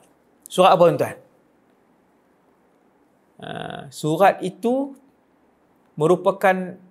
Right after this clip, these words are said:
pengingkaran kali pertama Abu Ubaidah bin Jarrah dengan arahan Amirul Mukminin. Kali pertama dia mengingkari arahan, iaitulah surat itu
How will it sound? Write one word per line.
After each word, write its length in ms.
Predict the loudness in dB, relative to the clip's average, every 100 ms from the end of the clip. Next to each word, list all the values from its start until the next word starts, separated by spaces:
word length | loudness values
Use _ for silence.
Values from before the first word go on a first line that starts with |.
| _ _ _ _ _ _ _ _
pengingkaran 1120 | 0 2 2 -2 -2 0 2 4 4 2 -6 0
kali 320 | 0 2 0
pertama 480 | -2 0 0 0 0
Abu 240 | 0 -2
Ubaidah 400 | -2 0 0 -2
bin 280 | -8 -8 -2
Jarrah 480 | -2 2 4 4 2
dengan 280 | -4 -2 0
arahan 400 | 2 2 -2 -2
Amirul 400 | -2 0 2 2
Mukminin. 480 | 0 -4 -4 -4 -8 -16 _ _ _ _ _ _ _ -6
Kali 160 | -4
pertama 320 | 2 2 2 2
dia 160 | 2
mengingkari 480 | 2 0 -2 -2 -2
arahan, 480 | -2 -2 -2 -6 -8 _ _ _ _ -8
iaitulah 400 | -6 0 2 2
surat 400 | 2 2 2 0
itu 480 | -2 0 0 0